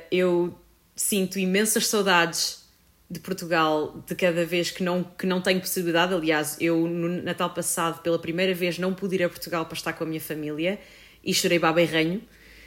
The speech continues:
porque eu adoro Portugal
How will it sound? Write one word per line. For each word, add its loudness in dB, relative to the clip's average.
porque 0
eu 2
adoro 4
Portugal 0